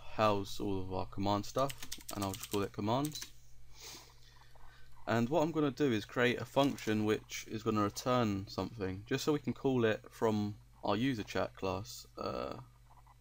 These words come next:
so what I'll call it is public, I'll make it static so we can use it, string, uh, called get A P I, and then we'll give it the A P I from our other class.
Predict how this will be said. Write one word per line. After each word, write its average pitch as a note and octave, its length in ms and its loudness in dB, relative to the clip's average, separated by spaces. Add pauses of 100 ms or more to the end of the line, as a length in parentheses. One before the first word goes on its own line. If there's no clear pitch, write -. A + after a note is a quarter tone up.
(960)
so G#2 240 -2
what C3+ 160 6
I'll A2+ 100 2
call G#2 280 0
it G2+ 120 0
is G2 280 -2 (440)
public, C#3+ 440 -2 (1040)
I'll A#2+ 80 0
make C#3 240 4
it - 60 -2
static - 420 0
so G#2 120 -6
we G#2 60 -4
can G2 140 -4
use G2 280 -2
it, G2 180 -4 (420)
string, A2+ 720 -2 (420)
uh, G1+ 260 -4 (100)
called G#2+ 220 -10 (100)
get - 220 2
A A2 140 4
P A2 180 0
I, D3 180 2 (880)
and G#2+ 80 -2
then A2+ 140 2
we'll D3 180 6
give C3+ 260 0
it A2+ 280 6 (140)
the G#2+ 260 2
A F#2+ 40 0
P G2 200 0
I F#2+ 140 2
from G2+ 240 0
our G2 200 4
other G2 140 0
class. - 640 -2